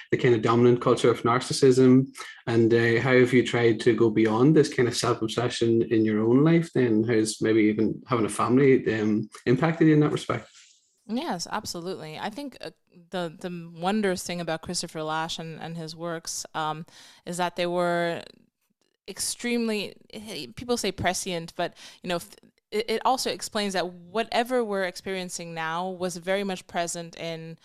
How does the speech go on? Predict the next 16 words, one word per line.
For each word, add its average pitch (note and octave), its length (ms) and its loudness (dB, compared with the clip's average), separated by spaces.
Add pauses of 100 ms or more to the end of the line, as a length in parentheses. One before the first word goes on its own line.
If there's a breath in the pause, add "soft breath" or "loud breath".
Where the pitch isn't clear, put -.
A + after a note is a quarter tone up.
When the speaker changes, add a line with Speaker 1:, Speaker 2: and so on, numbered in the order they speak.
(240 loud breath)
Speaker 2:
what F3 120 -4
was E3+ 140 -2
it, E3+ 80 -6
like, D#3+ 260 -4
the, D#3 360 -4
the D#3 380 -8 (180)
seventies G3 420 -4
and E3+ 120 -12
eighties, F3 480 -4
nineties F3+ 480 -2
as E3+ 100 -14
well, E3+ 380 -2 (260 loud breath)
that F3+ 140 0
he F3+ 120 -2
wrote E3+ 280 0
in. E3+ 200 -2